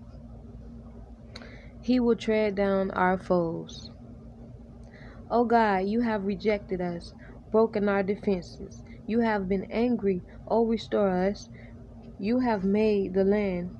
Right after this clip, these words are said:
to quake. You have torn it open, repair its breaches, for it,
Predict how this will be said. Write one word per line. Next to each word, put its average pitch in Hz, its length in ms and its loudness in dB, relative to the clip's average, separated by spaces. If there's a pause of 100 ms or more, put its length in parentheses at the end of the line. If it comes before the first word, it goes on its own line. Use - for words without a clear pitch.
(140)
to 185 80 -8
quake. 208 400 0 (300)
You 208 100 0
have 196 320 -2
torn 220 460 2
it 190 120 0
open, 196 460 -4 (300)
repair 214 520 0
its 190 180 -4
breaches, 196 640 -2 (460)
for 196 380 2 (340)
it, 226 200 -2